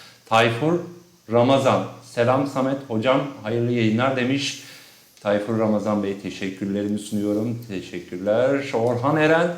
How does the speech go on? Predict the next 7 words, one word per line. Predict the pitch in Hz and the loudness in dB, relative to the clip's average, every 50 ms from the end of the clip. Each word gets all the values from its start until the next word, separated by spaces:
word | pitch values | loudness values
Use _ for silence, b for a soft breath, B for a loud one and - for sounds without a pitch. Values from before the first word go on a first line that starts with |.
| - - | -6 -4
"Hayırlı | 117 123 131 139 147 | -2 0 2 2 2
yayınlar | 143 143 143 143 147 143 143 139 | 4 4 4 4 2 2 2 2
diliyorum. | 139 135 143 139 139 143 139 139 | 2 2 4 4 4 2 2 -2
Samet | - - 131 131 139 139 139 - | -2 -4 -2 0 0 0 0 0
Bey, | 139 135 135 139 | 0 0 0 0
Yavuz | 131 117 110 117 127 120 | 0 0 0 0 0 2
Erkan | 123 120 120 117 120 127 135 143 | 4 4 4 4 2 0 0 -2